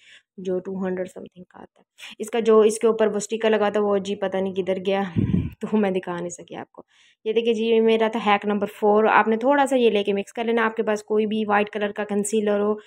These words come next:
ठीक है, और या फिर वाइट कलर का वो जो, न, स्टिक फॉर्म में जो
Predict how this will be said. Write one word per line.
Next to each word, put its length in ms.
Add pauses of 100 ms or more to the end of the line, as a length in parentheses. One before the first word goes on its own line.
(320)
ठीक 160
है, 140 (320)
और 160
या 360
फिर 340 (460)
वाइट 480
कलर 300
का 160
वो 160
जो, 200 (260)
न, 300
स्टिक 300
फॉर्म 280
में 400
जो 280